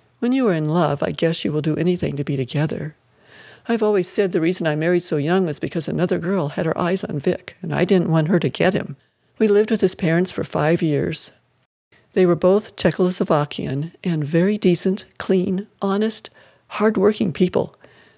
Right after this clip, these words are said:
But living with them was not easy for an immature sixteen-year-old girl. Having been raised in a large, close-knit family,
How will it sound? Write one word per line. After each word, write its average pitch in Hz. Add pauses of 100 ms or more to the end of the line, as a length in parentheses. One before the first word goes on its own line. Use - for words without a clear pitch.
(220)
But 208
living 226
with 170
them 175
was 156
not 180
easy 185
for 156
an 147
immature 185
sixteen-year-old 156
girl. 151 (960)
Having 220
been 196
raised 175
in 202
a 143
large, 160
close-knit -
family, 180